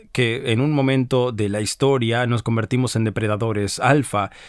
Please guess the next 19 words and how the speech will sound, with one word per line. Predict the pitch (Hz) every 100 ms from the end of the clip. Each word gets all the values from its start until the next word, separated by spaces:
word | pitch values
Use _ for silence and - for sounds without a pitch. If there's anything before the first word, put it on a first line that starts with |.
| - -
Esto | 151 156 170
no | 156
significa | 139 120 131 131 117
que | 113
no | 113
podamos | 110 110 113 107
morir, | 107 117 190 135
pero | 127 117
en |
líneas | 151 208 208 175 -
generales | 113 110 117 123 113
obviamente | 147 139 135 131
hemos | 120 110
llegado | 113 110 107 101
lejos | 120 123 113 107 -
y | 127 113 104 - - _
sobrevivimos. | - 135 123 107 113 185 175 123
¿Pero | - 127 131 127
por | - 123 123